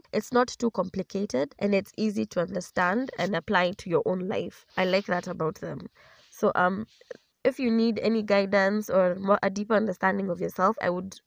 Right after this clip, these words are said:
definitely recommend that YouTube channel, School of Life, and now that podcast. Those two podcasts, they're my, they're my favorite, actually. Um, Let's Talk About Mental Health and The Self-Love Fix. Like I said, they're both available on Spotify.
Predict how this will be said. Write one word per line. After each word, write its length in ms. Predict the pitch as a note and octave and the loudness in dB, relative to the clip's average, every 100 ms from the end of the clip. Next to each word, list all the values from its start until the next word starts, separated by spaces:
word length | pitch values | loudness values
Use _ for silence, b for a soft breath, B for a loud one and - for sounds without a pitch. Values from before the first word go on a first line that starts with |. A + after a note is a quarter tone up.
| G3+ | -6
definitely 540 | G3 G#3 A3 G#3+ A3+ | -4 -2 -4 -2 0
recommend 540 | G3 F3 F#3+ F3+ F#3+ G#3+ - | 0 -2 -2 -2 -2 -4 -6
that 300 | F#3 F3+ F3+ | 2 2 2
YouTube 460 | G3 G3 - F#3+ | -2 -6 -6 -8
channel, 380 | - F#3 F3+ G#3+ | -4 -2 0 -2
School 320 | B3+ - F3 | -2 -6 -6
of 140 | D#3+ E3+ | -4 -4
Life, 340 | F3 A3+ - - | -4 -6 -8 -4
and 500 | F3+ E3+ D#3+ E3+ - - | 0 2 0 -2 -6 -10
now 340 | F#3+ F#3 E3+ F3 | -4 0 2 2
that 260 | F#3 F#3 - | 0 -4 -4
podcast. 540 | F3 - G3+ C4+ - - b - | -8 -2 -2 -2 -6 -20 b 2
Those 220 | A3+ - | 4 4
two 140 | A3+ | -2
podcasts, 560 | - - - F3+ B3 - | 0 -2 2 0 0 -6
they're 160 | G#3+ F#3+ | 0 0
my, 220 | F#3+ F3 G3+ | 2 -2 -2
they're 120 | G#3 | 0
my 160 | G3+ G#3 | 0 0
favorite, 380 | A3 F#3+ F3 | -2 -2 -4
actually. 440 | - F#3 F#3 E3+ D#3+ b b b b - | -4 -6 -8 -12 -16 b b b b 2
Um, 280 | F3 F3 F3+ | 4 4 2
Let's 200 | G3+ - | 0 0
Talk 160 | G3 | -2
About 240 | F#3+ F3+ - | 0 -2 -2
Mental 320 | F3 - F3 | -4 -4 -8
Health 440 | G3 D4 F4 - - | -2 0 0 -2 -4
and 380 | F3 E3+ F3 F#3+ | 0 0 -2 -6
The 140 | F#3+ F3 | -8 -4
Self-Love 580 | - F#3+ - F3+ F3 | 0 0 0 -6 -6
Fix. 360 | - A#3+ - - - | -6 -6 -6 -12 -8
Like 180 | F3+ - | -6 -6
I 80 | |
said, 320 | F3+ G3+ B3 b b b - | -4 -2 -2 b b b -6
they're 120 | F3 | -4
both 240 | F3+ G3 | -2 -4
available 580 | - E3+ E3+ F3 F#3+ F3 | -4 -4 -4 -4 -2 -4
on 80 | D#3+ | -4
Spotify. 640 | - F#3+ - G3+ A#3+ C4+ | -8 -10 -8 -4 0 0